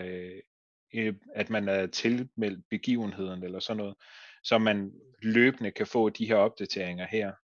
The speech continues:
og at de vil blive, øh, smidt ud på, øh, på H Q's net, øh, sådan, "Husk, øh, sådan og sådan og sådan,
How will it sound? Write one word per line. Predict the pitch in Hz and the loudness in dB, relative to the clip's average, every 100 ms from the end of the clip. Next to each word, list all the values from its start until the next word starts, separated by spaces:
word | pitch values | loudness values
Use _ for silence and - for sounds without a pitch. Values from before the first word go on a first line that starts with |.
| _ _ | _ _
og | 113 117 127 113 | 6 6 6 0
at | 101 _ | -2 _
de | 107 | -4
vil | 95 90 | -4 -4
blive, | 98 95 92 90 | -2 -2 0 -2
øh, | 87 87 85 92 _ | -4 -8 -12 -18 _
smidt | - 107 104 | -4 -2 2
ud | 113 110 | 2 2
på, | - 98 92 90 | 0 0 0 -4
øh, | 87 87 85 90 _ _ _ _ _ _ _ _ - | -4 -8 -12 -18 _ _ _ _ _ _ _ _ 2
på | 107 | 4
H | 110 117 107 | 8 6 6
Q's | 117 107 - | 0 -2 -2
net, | 107 113 - - | 2 2 0 -6
øh, | 104 98 92 90 90 | -2 0 0 -2 -2
sådan, | - 101 92 - _ - | 0 0 -4 -12 _ 2
"Husk, | 131 127 - - _ | 4 2 -4 -14 _
øh, | 104 95 92 90 90 | 0 2 0 -4 -6
sådan | 87 110 | -2 -2
og | 98 | -2
sådan | 98 92 | -4 -6
og | 92 | 2
sådan, | 120 117 107 104 | 4 4 -2 -12